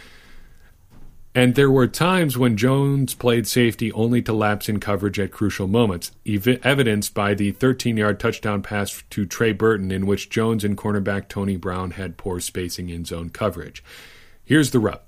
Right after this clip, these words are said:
At this point in his career, with roughly a thousand snaps to his name, Jones shouldn't be making these kinds of mistakes. That's why it's increasingly difficult to find out where he fits on the field."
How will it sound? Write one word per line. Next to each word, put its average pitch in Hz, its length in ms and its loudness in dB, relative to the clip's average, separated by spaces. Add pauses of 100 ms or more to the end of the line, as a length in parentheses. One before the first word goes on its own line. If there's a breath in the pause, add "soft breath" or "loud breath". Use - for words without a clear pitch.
(180)
At 113 180 2
this 175 180 4
point 143 300 2
in 123 80 0
his 131 220 0
career, 101 340 4
with 101 220 2
roughly 123 520 0
a - 60 -6
thousand 123 640 0
snaps 107 400 -2
to 107 140 -2
his 92 260 -6
name, 101 260 0
Jones 107 340 0
shouldn't 123 400 2
be 117 140 -2
making 101 380 0
these 95 180 -4
kinds 92 300 -6
of 87 120 -6
mistakes. 95 460 -4
That's 95 220 -6
why 101 160 -2
it's 92 120 -8
increasingly 95 600 -4
difficult 95 480 -6
to - 80 -12
find 92 320 -6
out 85 160 -8
where 90 140 -6
he 92 120 -8
fits 87 320 -10
on 85 140 -10
the 82 80 -14
field." 104 400 -2